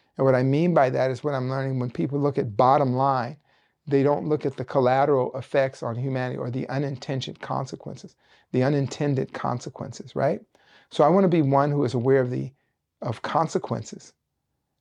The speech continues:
avoid unintended consequences, but achieve a certain level of financial quietude. What I mean by that is that you're not worried month for month for bills.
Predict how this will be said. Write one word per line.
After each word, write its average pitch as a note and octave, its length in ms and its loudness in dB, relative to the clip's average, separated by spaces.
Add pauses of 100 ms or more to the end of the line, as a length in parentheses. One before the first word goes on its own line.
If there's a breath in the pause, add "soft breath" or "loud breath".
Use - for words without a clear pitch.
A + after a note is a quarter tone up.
(120)
avoid D3 460 4
unintended D3+ 640 -2
consequences, C#3+ 560 -8 (480)
but F3 260 4
achieve E3 460 4
a C3+ 140 4
certain C#3+ 420 2
level C3 420 0 (380)
of B2 420 2 (800)
financial C3+ 560 0
quietude. C3 800 -4 (960)
What B2 200 2
I A#2 100 2
mean C3+ 260 -2
by B2+ 140 0
that C#3+ 280 2
is A2+ 120 -6
that - 220 -4 (180)
you're B2 140 -2
not C3 240 -2
worried B2 300 -2
month A2+ 240 -6
for A#2+ 100 -10
month G#2 240 -6
for - 120 -12
bills. - 460 -8